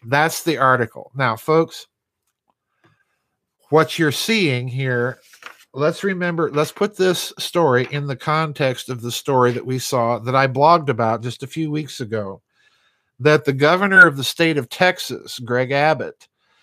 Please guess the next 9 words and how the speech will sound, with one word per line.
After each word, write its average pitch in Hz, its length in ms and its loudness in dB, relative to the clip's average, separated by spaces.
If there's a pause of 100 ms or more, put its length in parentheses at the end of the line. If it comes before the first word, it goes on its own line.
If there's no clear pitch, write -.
(260)
was 135 280 0
talking 165 640 2
to 143 460 -2
the 127 240 -6
Nasdaq 139 880 -2
exchange, 117 720 -8
trying 156 380 0
to 131 100 -8
get 147 240 -2